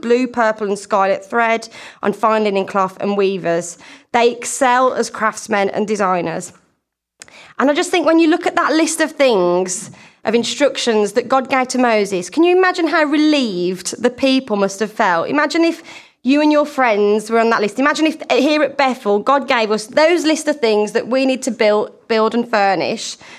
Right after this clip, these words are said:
And you think, "Gosh, who on earth is gonna build those?" Um,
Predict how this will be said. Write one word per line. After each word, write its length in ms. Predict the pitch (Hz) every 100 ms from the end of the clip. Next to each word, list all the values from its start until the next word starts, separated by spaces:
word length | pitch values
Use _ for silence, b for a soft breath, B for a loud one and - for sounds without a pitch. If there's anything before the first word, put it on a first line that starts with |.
| B B
And 120 | 247
you 60 | 233
think, 340 | 302 294 - B B B B _ _ -
"Gosh, 260 | - -
who 200 | - 220
on 80 | 202
earth 400 | 180 175 165 - -
is 100 | 185
gonna 340 | 202 180 175 175
build 300 | - 185 185
those?" 500 | 190 190 254 320 311 - b b b b
Um, 480 | 226 220 220 208 -